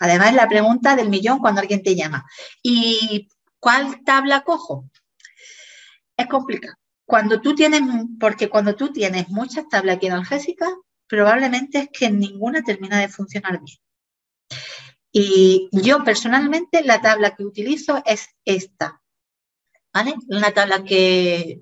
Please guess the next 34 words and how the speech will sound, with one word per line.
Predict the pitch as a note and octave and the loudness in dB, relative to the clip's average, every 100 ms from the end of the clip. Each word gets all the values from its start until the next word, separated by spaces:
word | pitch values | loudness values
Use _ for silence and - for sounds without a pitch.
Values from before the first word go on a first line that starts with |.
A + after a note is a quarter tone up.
| - | -14
que | - F#3+ F3+ | -2 4 4
hizo | F3+ F#3 F#3 F#3 F3+ | 6 4 2 0 2
Grunenthal, | G3+ C#4 D4 D4 D4 D4+ D4+ - - - | 2 -2 -4 -2 2 2 -2 -14 -20 -10
que | - | 0
además | G#3 G3+ A3 | 0 2 0
viene | A3+ G3+ | 0 -2
en | F#3+ F#3 | -4 -4
una | G#3 A3 | 0 0
app | G#3 | 0
en | F#3+ F#3+ G3 G3 G#3 F#3 | -2 -2 -2 -4 -6 -8
el | F3+ | -4
teléfono, | F#3+ A#3+ D4 D4 E4 F4 - _ - - - - - _ _ | -2 -2 -4 -6 -4 -6 -8 _ -20 -20 -20 -20 -20 _ _
y, | A#3+ A#3 C4+ C#4 C#4 C4 | -6 -2 2 2 0 -4
mm, | G#3+ G3+ G3 G#3+ | -6 -6 -8 -4
es | A3 A3+ A#3+ | -4 -4 -6
la, | G#3 G3 F#3 - | -2 -2 -2 -6
la, | G3 F#3 F3 F3 E3+ E3+ E3 | -8 -4 -4 -4 -4 -4 -6
el, | F3+ G3+ G3 G3 | -4 -4 -6 -6
la | F#3+ | -6
que | F#3 F3 | -4 -8
utilizo | F3 F3+ G#3 - | -6 -6 -6 -6
yo, | A#3+ F#3+ G3 - | -6 -6 -6 -4
pero | G3 | -2
al | F#3+ | -2
final | G3+ G3 A3 | -4 -4 0
es | |
la | C4+ C4+ | 0 0
que | A3+ | -4
utilizo. | G#3+ F#3+ F#3+ - | -12 -12 -14 -4
Cada | G#3+ A3 B3 | -2 0 0
uno | C#4+ D#4 D#4+ - | 0 -2 -6 -4
tiene | G#3+ A3 A#3+ | -4 -4 -6
su, | A#3 A#3+ | -6 -2
es | G#3+ | -2